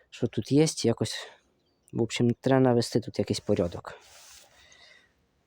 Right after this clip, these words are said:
І так, почнемо.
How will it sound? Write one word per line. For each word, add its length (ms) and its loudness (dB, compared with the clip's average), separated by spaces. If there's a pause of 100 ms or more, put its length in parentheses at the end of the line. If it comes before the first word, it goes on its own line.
(2500)
І 60 -14
так, 320 -4 (680)
почнемо. 540 -2